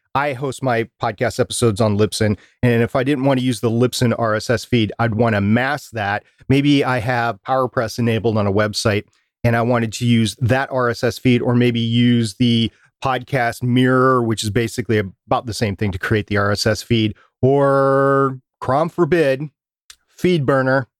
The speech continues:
Do not recommend using FeedBurner. If you're on FeedBurner, you, I just don't know when that thing's gonna fall apart.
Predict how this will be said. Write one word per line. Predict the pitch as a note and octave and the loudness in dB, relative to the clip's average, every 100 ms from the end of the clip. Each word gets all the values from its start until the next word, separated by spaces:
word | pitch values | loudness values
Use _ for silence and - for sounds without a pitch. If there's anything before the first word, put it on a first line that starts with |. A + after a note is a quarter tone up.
| - | -8
Do | A#2 | 0
not | C3+ B2+ C3+ | 2 2 0
recommend | C#3 D3 C3+ C3 C3 | -2 0 0 2 2
using | B2+ C3 B2+ | 2 2 0
FeedBurner. | B2+ A2 A2+ A2 G#2+ - _ - | -2 0 0 2 0 -2 _ -4
If | - | 0
you're | A#2+ | 2
on | B2 | 0
FeedBurner, | - B2 A2 A#2 A#2 A#2 A2 B2 | 0 0 2 0 2 2 0 -2
you, | A2 G#2 - C3 - | -4 -6 -2 0 0
I | A2 A#2 | -2 -4
just | G#2 G#2 | -6 -4
don't | - A2+ | -2 0
know | A2+ A2 | 2 2
when | A2 | 2
that | A2 - | 0 -2
thing's | A2 F#2+ | -2 -2
gonna | G#2 | -2
fall | G#2 A2+ | 0 0
apart. | B2 B2+ A2+ | 0 0 -2